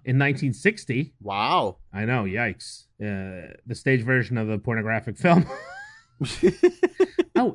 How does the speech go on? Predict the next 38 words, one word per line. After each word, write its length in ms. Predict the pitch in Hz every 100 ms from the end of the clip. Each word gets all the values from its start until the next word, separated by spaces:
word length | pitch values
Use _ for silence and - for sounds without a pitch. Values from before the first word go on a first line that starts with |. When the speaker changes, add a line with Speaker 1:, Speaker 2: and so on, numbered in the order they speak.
| -
Speaker 1:
interesting. 760 | 139 208 - 320 - - 220 190
It 40 | 165
was 120 | 151
directed 300 | 170 202 233
by 100 | 220
Sidney 340 | 135 147 151
Lumet. 380 | 185 233 311 - -
Speaker 2:
Wow. 600 | 101 113 165 170 101 95
Speaker 1:
Yeah, 240 | 131 175 294
I 120 | 196
didn't 200 | 131 139
know 120 | 165
he 60 | 208
directed 400 | 240 285 285 233
Broadway. 440 | 135 110 101 95 - -
Speaker 2:
Nor 240 | 120 120
did 120 | 135 143
I. 300 | 185 208 123 -
Speaker 1:
Yeah, 240 | 202 294
look 180 | 165 -
at 140 | 226
that. 380 | - 277 285 131 - _
And 160 | 143 143
then 100 | 143
she 120 | 135
did 220 | 139 170
a 240 | 151 143 123
past, 360 | - 214 202 -
a 40 | 131
play 180 | - 208
called 260 | 185 131
Past 440 | - 202 - - -
Tense 420 | - 220 107 -
in 140 | 135 127
nineteen 380 | 135 131 143 135
eighty, 320 | 143 110 76 -
which 200 | 131 131
I've 260 | 113 101